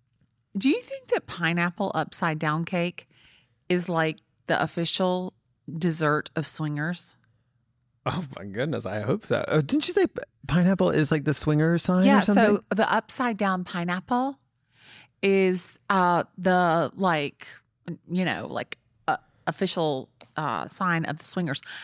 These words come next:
Speaker 1: I have to tell you about the swinger house that I showed, but there's a grocery store here.
Speaker 2: That's on a, you know, that's in an episode.
Speaker 1: Oh, did I already talk about it?
Speaker 2: Yeah, it was, it, it's already aired. It got a ton of, uh, th-, honey, that got a ton of engagement. That was
Speaker 1: Okay.
Speaker 2: a great story.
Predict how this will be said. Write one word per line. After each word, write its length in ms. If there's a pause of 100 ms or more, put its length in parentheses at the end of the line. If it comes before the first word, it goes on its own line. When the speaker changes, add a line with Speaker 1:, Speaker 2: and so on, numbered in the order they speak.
Speaker 1:
I 40
have 60
to 120
tell 160
you 140
about 240
the 80
swinger 380
house 240
that 120
I 60
showed, 260 (400)
but 220
there's 240
a 100
grocery 480
store 260
here. 120
Speaker 2:
That's 260
on 120
a, 100
you 280
know, 140
that's 200
in 120
an 100
episode. 800 (360)
Speaker 1:
Oh, 60
did 120
I 60
already 160
talk 160
about 100
it? 0
Speaker 2:
Yeah, 680
it 100
was, 160 (120)
it, 60
it's 180
already 320
aired. 360
It 60
got 260
a 100
ton 420
of, 300 (140)
uh, 180
th-, 200 (180)
honey, 320
that 240
got 160
a 60
ton 280
of 100
engagement. 640
That 80
was 140
Speaker 1:
Okay. 160
Speaker 2:
a 40
great 280
story. 520